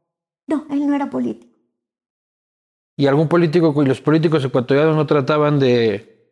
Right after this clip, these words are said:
Speaker 2: "Mírame
Speaker 1: Sí.
Speaker 2: a mí con Julio Jaramillo, qué tal y cual"?
Speaker 1: Mm, no, porque aquí no le dieron la importancia que le dieron en Venezuela, que hasta un puesto importante
Speaker 2: Claro.
Speaker 1: le querían dar.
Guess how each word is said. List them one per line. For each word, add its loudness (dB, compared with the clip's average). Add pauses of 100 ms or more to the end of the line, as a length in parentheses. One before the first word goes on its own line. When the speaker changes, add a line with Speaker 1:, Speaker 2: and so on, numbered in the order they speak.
(120)
Speaker 2:
"Mírame 2
Speaker 1:
Sí. 2
Speaker 2:
a 0
mí 0
con -4
Julio -4
Jaramillo, -4
qué -6
tal -6
y -4
cual"? 0
Speaker 1:
Mm, -2
no, 0
porque -4
aquí -4
no -2
le -4
dieron -6
la -4
importancia -4
que 0
le 0
dieron 0
en 0
Venezuela, 0
que -2
hasta -4
un -4
puesto -2
importante -4
Speaker 2:
Claro. 0
Speaker 1:
le 2
querían -2
dar. -4